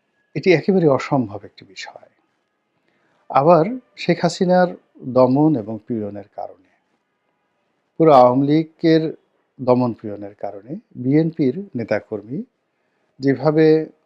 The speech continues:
রাজনীতি, এ, থেকে, যে প্র্যাকটিক্যাল রাজনীতি থেকে তারা যে সাহস, শক্তি,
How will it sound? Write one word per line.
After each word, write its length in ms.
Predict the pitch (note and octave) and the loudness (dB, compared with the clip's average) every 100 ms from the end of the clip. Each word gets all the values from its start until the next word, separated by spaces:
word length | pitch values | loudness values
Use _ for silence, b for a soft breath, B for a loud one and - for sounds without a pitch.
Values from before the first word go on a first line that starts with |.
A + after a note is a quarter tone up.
| _ _ _ - | _ _ _ -10
রাজনীতি, 920 | B2 B2 C3+ D3 F3 - E3 E3 D#3+ - | 0 2 2 0 -2 0 0 2 -2 -4
এ, 200 | A#2+ G#2+ - | -6 -6 -10
থেকে, 500 | - A2+ G2+ G2 G2 | -12 -10 -12 -14 -18
যে 120 | A2+ | -16
প্র্যাকটিক্যাল 580 | G#2+ - C#3 - G#3+ E3+ | -10 -6 -6 -4 -2 0
রাজনীতি 460 | A2+ G#2 G#2 A#2 B2 | 0 -2 -4 -10 -10
থেকে 440 | - C3+ D#3+ D#3 | -10 -8 -4 -4
তারা 280 | D3+ A#2 A2 | -4 -4 -4
যে 140 | A2 | -6
সাহস, 420 | A2 - A2+ B2+ B2+ | -8 -6 -6 -6 -8
শক্তি, 520 | - B2+ _ C3+ | -10 -14 _ -8